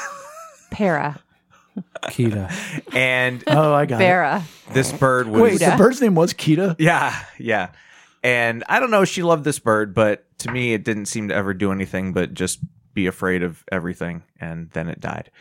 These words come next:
Speaker 3: So
Speaker 1: Hmm.
Speaker 3: that's the story with Kita.
Speaker 4: Wow.
Speaker 2: All right.
Speaker 4: What were birthdays like?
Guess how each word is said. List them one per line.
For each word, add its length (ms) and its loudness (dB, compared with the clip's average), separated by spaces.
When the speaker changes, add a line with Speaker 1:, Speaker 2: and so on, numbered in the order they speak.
Speaker 3:
So 320 -6
Speaker 1:
Hmm. 160 -2
Speaker 3:
that's 260 -8
the 100 -10
story 360 -4
with 240 -8
Kita. 300 -8
Speaker 4:
Wow. 300 -6
Speaker 2:
All 220 -2
right. 120 -6
Speaker 4:
What 180 2
were 100 0
birthdays 640 -2
like? 320 -10